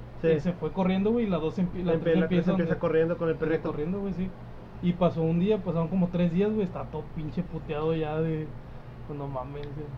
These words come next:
Speaker 2: ¿Quién? <laughs> No mames, ya el último, la pinche escena final, güey, del último, es la mamada.
Speaker 1: ¿Cuál? ¿De la uno?
Speaker 2: De la tres.
Speaker 1: Ah, se me hizo medio mamón.
Speaker 2: Está
Speaker 1: De
Speaker 2: chido,
Speaker 1: que,
Speaker 2: estoy en
Speaker 1: ah,
Speaker 2: verga.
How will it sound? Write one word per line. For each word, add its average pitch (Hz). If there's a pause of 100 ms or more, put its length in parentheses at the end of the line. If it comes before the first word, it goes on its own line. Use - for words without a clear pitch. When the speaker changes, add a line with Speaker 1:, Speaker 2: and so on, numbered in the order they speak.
(1600)
Speaker 2:
¿Quién? 151 (140)
<laughs> 185
No 165
mames, 160
ya 175
el 165
último, 190
la 175
pinche 175 (120)
escena 175
final, 170
güey, 202
del 180
último, 208 (1000)
es -
la 156
mamada. 131 (1120)
Speaker 1:
¿Cuál? 151
¿De 151
la 156
uno? 202 (400)
Speaker 2:
De 160
la 147
tres. 143 (960)
Speaker 1:
Ah, 175
se 190
me 214
hizo 254
medio 220
mamón. 165
Speaker 2:
Está 208
Speaker 1:
De 170
Speaker 2:
chido, 175
Speaker 1:
que, 170
Speaker 2:
estoy 170
en 190
Speaker 1:
ah, 143
Speaker 2:
verga. 135